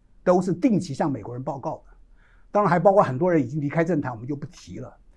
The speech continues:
台湾类似这种美国同路人基本上不少，两党都有。那这种人当了台湾的所谓的总统，他的考虑的利益如果不放在台湾前面，而把美国放在前面的话，那这场战争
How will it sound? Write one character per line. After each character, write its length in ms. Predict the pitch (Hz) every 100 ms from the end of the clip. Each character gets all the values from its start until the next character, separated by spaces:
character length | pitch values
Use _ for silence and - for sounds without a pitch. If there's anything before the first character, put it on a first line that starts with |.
| - _
台 220 | - 156 220
湾 200 | 277 311
类 140 | 247
似 160 | - 185
这 100 | 180
种 140 | 160
美 120 | 104
国 140 | 104 139
同 200 | - 127
路 180 | 156
人 140 | 98 110
基 180 | - 170
本 180 | 175
上 200 | - 107 -
不 80 | -
少， 280 | - - -
两 280 | - 117 165
党 140 | 185 - -
都 200 | 113 120
有。 80 | - - _ - -
那 100 | 180
这 360 | 175 - 359 240
种 260 | 156 120
人 140 | 113 139
当 180 | 165 165
了 180 | 120 -
台 320 | - - 127
湾 260 | 151 151 151
的 140 | 143
所 240 | - - 101
谓 140 | 135
的 100 | 120
总 300 | - 117 151
统， 240 | - - - _ -
他 100 | -
的 140 | 190 180
考 300 | - 107 123
虑 140 | 185
的 100 | 147
利 180 | 165 156
益 100 | 143
如 120 | 131
果 160 | 165 -
不 140 | 123
放 200 | - 151
在 140 | 120
台 240 | 104 - 104
湾 180 | 131 135
前 220 | - 104
面， 240 | 113 104 - - - -
而 280 | 139 151 -
把 200 | 113 120
美 200 | 131 107
国 140 | 143
放 140 | 160 170
在 100 | 139
前 220 | - 113
面 100 | 123
的 80 | 113
话， 220 | 107 - - _ _
那 120 | 151
这 140 | - 180
场 180 | 120
战 200 | 98 143
争 200 | 123 127